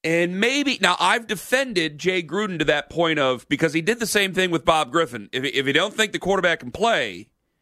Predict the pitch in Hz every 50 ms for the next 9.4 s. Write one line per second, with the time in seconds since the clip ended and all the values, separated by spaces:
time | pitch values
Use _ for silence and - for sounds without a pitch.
0 | _ _ _ _ _ _ _ - - 104 104 151 165 185 185 165 - 185 185 147
1 | 143 117 139 196 208 202 175 - - - - 147 135 127 117 110 110 113 131 135
2 | - _ _ _ _ _ _ _ _ _ _ _ _ _ _ _ _ _ _ _
3 | _ - 139 151 175 202 220 208 220 214 - - - 185 202 - 170 175 170 -
4 | 151 135 143 190 233 233 208 180 160 151 - 170 185 175 175 160 - - 170 165
5 | 143 - 131 - - 220 214 196 190 170 156 - 196 185 180 175 170 160 139 135
6 | 180 190 180 175 160 151 - - 175 180 165 - - - 147 131 131 160 240 -
7 | 226 175 143 127 127 - - 202 208 202 - 147 151 139 120 135 208 262 247 196
8 | 156 139 135 - - - - _ - 156 175 170 202 202 156 165 185 170 156 -
9 | - 254 269 233 143 87 -